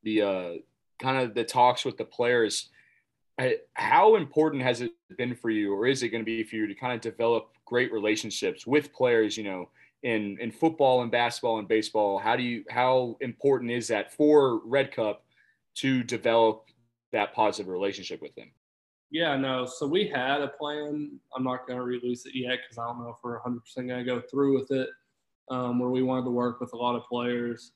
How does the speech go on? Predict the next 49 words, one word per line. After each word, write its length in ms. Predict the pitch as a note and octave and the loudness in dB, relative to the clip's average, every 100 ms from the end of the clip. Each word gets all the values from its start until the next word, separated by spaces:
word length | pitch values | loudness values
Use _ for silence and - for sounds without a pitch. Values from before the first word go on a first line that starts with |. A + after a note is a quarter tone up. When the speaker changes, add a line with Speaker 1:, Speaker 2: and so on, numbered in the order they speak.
| _ _ _ - | _ _ _ -2
Speaker 2:
On 160 | C#3 C#3 | 0 2
a 100 | - - _ - | -2 -10 _ -6
personal 680 | D3+ F3+ F#3 - D#3+ C3+ B2+ | 2 2 2 -2 0 2 2
level, 320 | B2+ B2 B2 B2 | 0 -2 0 2
though, 180 | B2 | 0
for 180 | B2 B2 | 0 -4
me, 580 | A#2 A#2+ B2 A#2+ A#2 - _ _ _ B2 | -2 0 0 0 -2 -8 _ _ _ -2
over 260 | C3+ C#3+ C3+ | 2 2 2
the 80 | |
last 460 | B2+ B2+ B2+ - - | 2 0 -2 -6 -4
year, 520 | B2+ B2+ B2 A#2+ A2+ _ _ _ | 0 0 0 -2 -4 _ _ _
I'm 140 | C3 C3 | -2 -2
sure 300 | - D3+ C3+ | 0 2 2
it's, 340 | A#2+ - - - - | 0 -8 -18 -16 -2
it 100 | C#3+ | 0
was 140 | C3+ | 2
this 180 | C3+ C3+ | 0 0
way 100 | C#3 | 0
with 80 | B2+ | 0
a 40 | |
lot 240 | A#2 A#2+ A#2+ | -2 -2 -2
of 100 | A#2+ | -2
people. 520 | B2 B2+ B2 B2 B2 | -4 -2 -2 -2 -6
Um, 580 | B2 A#2+ A2+ A2+ A2 A2+ _ _ _ - | -8 -6 -8 -10 -14 -20 _ _ _ -6
covid 360 | C#3+ D3 C#3 B2+ | 2 2 2 0
year 280 | B2+ B2+ B2+ | 2 2 2
is 160 | A#2+ B2 | 0 0
very 200 | B2 A#2+ | 0 2
hard 160 | B2 A#2+ | -2 -2
to 40 | |
meet 220 | A#2+ A#2+ | -4 -4
new 140 | A#2+ A#2 | -6 -4
people. 520 | A#2+ A#2+ C#3 C3+ - _ _ _ - | -6 0 0 0 -6 _ _ _ -6
I 300 | A#2+ C3 C3+ | 0 2 4
was 280 | C3+ C3 A#2 | 4 2 0
lucky 840 | A#2+ B2 B2+ - C3+ C3 B2 B2 _ _ _ | 0 0 -2 -2 0 2 0 -4 _ _ _
through 160 | C3+ B2 | -4 -2
Red 260 | A2+ A#2+ A#2+ | -2 -6 -4
Cup 300 | B2+ A#2+ - | -4 -4 -6
to 80 | |
be 120 | B2+ A#2+ | -2 -2
able 200 | A2+ A2+ | -2 -4
to 60 | |
meet 320 | A2+ A#2 B2 B2+ | -6 -6 -6 -2
a 40 | |
lot 180 | B2+ C3 | 0 2
of 60 | C3+ | 0
new 120 | C3 | -2
people, 520 | C3+ C3 C#3+ C#3 B2+ | -2 -2 0 -2 -2